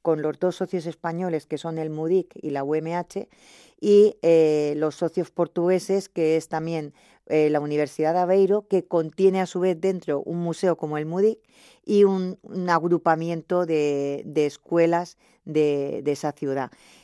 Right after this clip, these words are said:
Eh, ha participado en el desarrollo de la metodología y, como también bien dices, también se ha centrado en el desarrollo de la plataforma, que aunque no ha liderado el desarrollo de la plataforma, porque ese, el desarrollo de la plataforma ha sido liderada por Kadir University, que es una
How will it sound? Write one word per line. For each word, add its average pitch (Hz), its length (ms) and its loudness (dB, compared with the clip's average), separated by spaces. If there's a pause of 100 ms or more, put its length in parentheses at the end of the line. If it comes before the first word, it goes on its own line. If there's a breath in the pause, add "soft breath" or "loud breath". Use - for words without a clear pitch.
(240 soft breath)
Eh, 160 520 2
ha 180 140 0
participado 196 580 2
en 165 100 -2
el 156 120 -4
desarrollo 151 460 -2
de 175 80 0
la 170 60 -2
metodología 175 840 -2
y, 175 100 -6
como 151 260 -6
también 151 360 -2
bien 175 240 2
dices, 190 420 0
también 151 280 -6
se 170 80 -8
ha 165 40 -6
centrado 170 540 -4 (400 soft breath)
en 165 140 -4
el 151 160 -4
desarrollo 156 540 0
de 170 100 2
la 165 160 0
plataforma, 180 800 -2 (360 soft breath)
que 165 300 2
aunque 156 340 0
no 160 140 -2
ha 185 80 0
liderado 180 500 2
el 156 100 -2
desarrollo 156 460 -2
de 165 120 0
la 160 100 -2
plataforma, 156 880 -6
porque 143 320 -4
ese, 156 480 0 (280 soft breath)
el 160 100 -4
desarrollo 165 340 0
de 185 60 2
la 180 100 2
plataforma 170 460 -2
ha - 20 -2
sido 170 240 0
liderada 165 540 2
por 143 180 -4
Kadir 156 380 -2
University, 165 600 -4
que 151 100 -6
es 139 100 -12
una 151 240 -8